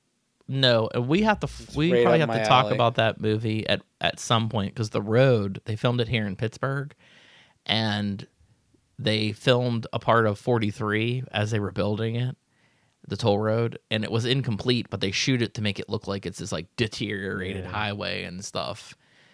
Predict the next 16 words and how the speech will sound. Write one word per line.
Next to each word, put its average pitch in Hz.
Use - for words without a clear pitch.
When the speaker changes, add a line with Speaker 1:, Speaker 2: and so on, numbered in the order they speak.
Speaker 1:
And, 104
uh, 101
I 110
think 113
that's 110
a 104
great 104
use 98
of, 95
of 95
just, -
like, 92
"Hey, 131
can 110
we 120
film, 120